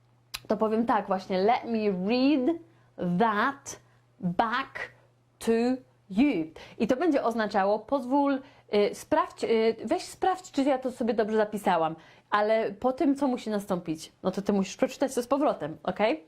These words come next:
Czyli, e, mój numer telefonu to jest, e, raz, dwa, trzy, cztery, pięć, sześć. Em, ty zapisałeś sobie to wszystko i mówisz: "Oh, sorry, let me read that back to you. Uh, it's one, two, three, four, five, six, seven."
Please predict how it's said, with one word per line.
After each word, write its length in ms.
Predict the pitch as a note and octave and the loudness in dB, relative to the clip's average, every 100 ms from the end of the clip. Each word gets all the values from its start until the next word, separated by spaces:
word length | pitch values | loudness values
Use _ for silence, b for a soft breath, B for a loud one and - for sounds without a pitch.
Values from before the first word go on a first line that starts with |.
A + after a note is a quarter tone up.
| B B B B - | B B B B -6
Czyli, 560 | G#3+ G3+ G#3 G3+ G3 - | -2 0 2 2 0 2
e, 380 | F#3 F#3 F3+ F#3+ | 2 4 2 2
mój 180 | D#4+ | 2
numer 200 | C#4+ A3+ | 2 0
telefonu 480 | A3+ B3 A#3 B3 A#3+ | 0 0 0 0 0
to 100 | A3+ | 0
jest, 400 | F#3+ F#3 F#3 - B B - | 2 2 0 -6 B B -4
e, 320 | - F3+ F3 F3+ | 0 2 4 2
raz, 200 | A#3 G3+ | 0 0
dwa, 140 | G#3 | -4
trzy, 160 | G3+ F#3+ | -4 -4
cztery, 220 | F#3+ F3+ | -4 -2
pięć, 240 | E3+ E3+ | -2 -2
sześć. 460 | - B3 E4 - - B B - | 0 0 0 -10 -20 B B -4
Em, 640 | G3 G3 F#3 F3+ F3+ F#3+ F#3+ - | 0 2 2 2 0 -2 -6 -2
ty 100 | G3+ | -2
zapisałeś 440 | F#3+ F#3+ G#3+ G#3 | -2 0 0 0
sobie 200 | G#3+ G#3 | -2 -2
to 60 | A3 | -4
wszystko 320 | A#3+ - C4 | -4 -2 -2
i 40 | |
mówisz: 300 | A#3 A3+ A3 | 0 0 0
"Oh, 260 | - G#3 G3+ | 0 0 0
sorry, 260 | G#3+ F#3+ F#3+ B - | 0 -2 -2 B -2
let 220 | C4+ D4 | 0 2
me 180 | D#4 C4 | 2 2
read 240 | C4 A#3 | 2 2
that 220 | A#3 G#3 | 2 0
back 240 | G3 G3 - | 0 -4 -6
to 200 | - G3+ | -6 -2
you. 440 | F#3+ G3 D3+ C#3+ - _ _ b b b _ | 2 2 2 -2 -8 _ _ b b b _
Uh, 480 | F#3+ F#3 F3+ F3 E3+ - | 0 2 2 2 0 0
it's 580 | G3+ G3 F#3+ - G#3 G#3 | 0 2 -2 -8 -4 0
one, 160 | C#4 C#4+ | 2 0
two, 180 | B3 A3+ | -2 -2
three, 180 | A3 A#3 | 0 0
four, 260 | G#3 G3+ G3+ | 0 0 0
five, 460 | F3 E3+ E3 - - _ - | 0 -2 -4 -14 -20 _ -16
six, 280 | - - | -14 -12
seven." 260 | - - | -10 -10